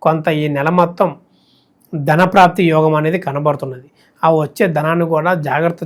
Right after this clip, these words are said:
చేసుకొని ఒకటికి రెండు సార్లు దేనికి పెడితే బాగుంటుంది, ఏమి చేయటం వల్ల మనకి ఈ యొక్క ధనాన్ని ఈ యొక్క పిల్లల భవిష్యత్తుకి మనం ఉపయోగించగలుగుతాం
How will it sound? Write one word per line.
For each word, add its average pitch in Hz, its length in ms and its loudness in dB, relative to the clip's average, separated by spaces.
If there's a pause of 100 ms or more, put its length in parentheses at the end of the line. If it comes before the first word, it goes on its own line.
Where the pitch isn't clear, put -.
చేసుకొని 151 500 -6 (480)
ఒకటికి 170 320 -2
రెండు 160 200 -2
సార్లు 175 360 2 (140)
దేనికి 165 300 0
పెడితే 165 260 0 (120)
బాగుంటుంది, 151 440 -2 (140)
ఏమి 170 140 -2
చేయటం 165 340 -4
వల్ల 165 200 0
మనకి 165 360 -4 (560)
ఈ 170 80 -2
యొక్క 165 180 0 (360)
ధనాన్ని 170 500 2 (540)
ఈ 175 60 0
యొక్క 160 200 2 (360)
పిల్లల 170 300 2
భవిష్యత్తుకి 156 640 -4
మనం 147 220 -6
ఉపయోగించగలుగుతాం 151 960 -4